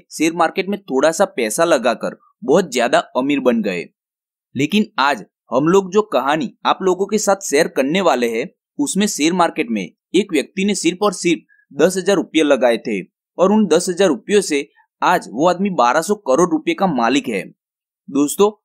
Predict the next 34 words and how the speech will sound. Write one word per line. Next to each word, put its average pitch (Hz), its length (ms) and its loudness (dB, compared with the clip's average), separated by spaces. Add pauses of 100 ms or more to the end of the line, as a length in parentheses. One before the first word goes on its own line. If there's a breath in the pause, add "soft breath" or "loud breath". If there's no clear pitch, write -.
(180)
आपने 180 280 2
राकेश 143 320 0
झुनझुनवाला 160 560 2
का 190 140 -2
नाम 127 240 0
तो 175 120 -4
सुना 135 240 -2
ही 135 100 2
होगा, 104 400 -2 (340)
जिन्होंने 143 460 0
सिर्फ 196 300 -2 (200)
पाँच 165 200 0
हजार 185 200 0
रुपये 180 320 2
से 135 140 -2 (180)
अपनी 196 220 0
लाइफ 151 320 0
जर्नी 151 220 0
को 196 120 0
स्टार्ट 131 440 -2
करी 117 200 0
थी 98 160 -6 (520)
और 226 140 4 (140)
उन्होंने 151 340 2 (180)
शेयर 196 240 2
मार्केट 185 340 -2
में 190 100 -2
से 202 140 0
बीस 175 260 -4
हजार 139 340 0
करोड़ 175 280 2
रुपए 135 280 -2
कमाए 120 360 0
थे। 95 220 -8